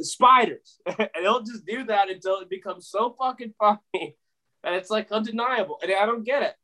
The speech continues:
but it's, like, it's impressive, dude. I'm just saying, you ever see Jeffrey Berner? Watch that dude's set, 'cause it's, it's crazy. And he's,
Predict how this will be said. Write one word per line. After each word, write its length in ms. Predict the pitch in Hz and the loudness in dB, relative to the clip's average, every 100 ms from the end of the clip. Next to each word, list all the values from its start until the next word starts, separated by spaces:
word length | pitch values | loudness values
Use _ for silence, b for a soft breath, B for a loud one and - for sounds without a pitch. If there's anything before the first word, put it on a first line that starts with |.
| - | -6
but 120 | 175 | -4
it's, 180 | 185 208 | -2 0
like, 180 | 190 185 | -2 -2
it's 260 | 180 - - | -8 -6 -8
impressive, 600 | 180 - 185 156 - 107 - | -6 2 4 4 -2 -16 -8
dude. 160 | 135 135 | -6 -2
I'm 140 | 147 | -4
just 160 | 160 160 | -6 -4
saying, 200 | 165 156 | -2 0
you 60 | |
ever 140 | 175 175 | -2 -2
see 160 | 180 | -6
Jeffrey 280 | 160 170 170 143 | -2 -2 -4 -2
Berner? 400 | 156 151 143 - _ _ _ _ _ _ _ _ B B B - | 2 2 2 -4 _ _ _ _ _ _ _ _ B B B 4
Watch 240 | 220 214 | 6 6
that 140 | 202 | 4
dude's 220 | 180 160 - | 4 0 2
set, 360 | 165 135 113 | 2 2 0
'cause 240 | 139 131 135 | -8 -6 -6
it's, 420 | 139 - - - | -8 -12 -12 -4
it's 220 | 139 151 - | 0 0 2
crazy. 480 | 190 165 135 127 | 2 2 2 0
And 100 | 120 | 0
he's, 260 | 139 139 - | 0 -4 -2